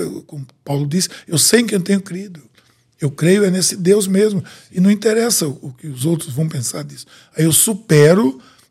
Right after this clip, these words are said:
essa, essa ob-, esse obstáculo, essa objeção da sociedade com, olhando para o propósito, olhando para o final daquilo ali. Então, acredito que muitas vezes existe um processo de sabotagem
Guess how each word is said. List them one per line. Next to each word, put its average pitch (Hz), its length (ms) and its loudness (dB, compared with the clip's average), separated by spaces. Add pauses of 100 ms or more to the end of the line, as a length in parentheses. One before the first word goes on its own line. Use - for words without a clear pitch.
(120)
essa, 160 460 2
essa 151 260 0
ob-, 165 300 4 (160)
esse 170 220 2
obstáculo, 151 720 0 (260)
essa 147 200 0
objeção 160 840 4 (180)
da 147 120 0
sociedade 151 760 0 (460)
com, 196 400 4
olhando 185 480 4
para 143 240 0
o 175 80 -6
propósito, 143 680 -6 (120)
olhando 139 300 -4
para - 80 -10
o - 20 -10
final 190 340 -2
daquilo 165 320 -4
ali. - 220 -20 (640)
Então, 185 220 -6
acredito 170 480 -4
que - 100 -4
muitas 247 320 -2
vezes 135 380 -6 (280)
existe 160 360 -2
um - 20 -8
processo 156 480 -2
de - 60 -8
sabotagem 139 720 -8